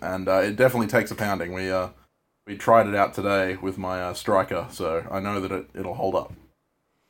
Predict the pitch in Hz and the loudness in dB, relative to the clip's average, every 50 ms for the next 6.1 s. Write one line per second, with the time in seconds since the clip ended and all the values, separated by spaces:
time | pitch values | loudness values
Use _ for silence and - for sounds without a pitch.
0 | _ _ _ _ _ _ _ _ - 143 160 175 156 135 127 127 131 123 120 - | _ _ _ _ _ _ _ _ 4 6 10 10 12 12 10 10 8 4 4 6
1 | 147 147 143 143 139 127 117 120 139 151 147 139 131 123 127 131 135 131 123 123 | 6 8 8 8 6 6 4 6 8 8 8 8 6 6 6 4 4 6 6 6
2 | 123 120 117 117 117 117 123 127 123 - 123 113 110 107 107 104 110 107 110 113 | 6 6 6 6 6 6 6 6 4 2 2 4 4 6 6 6 4 4 4 0
3 | 110 107 107 104 104 107 - 113 107 101 101 101 - - - - - - - 110 | 0 0 0 0 -2 -4 -4 -2 -2 -2 -2 -4 -6 -10 -14 -14 -14 -12 -8 -6
4 | 123 127 - 170 143 123 120 - - - 139 143 120 117 135 120 - 123 123 120 | -4 0 4 4 4 4 2 0 0 4 4 4 4 4 0 -4 0 4 6 6
5 | 117 110 107 104 101 95 - - 104 101 101 98 98 101 104 107 107 107 107 98 | 8 8 6 4 2 -2 -2 0 2 4 4 4 2 2 0 0 0 -2 -4 -6
6 | 98 98 | -6 -8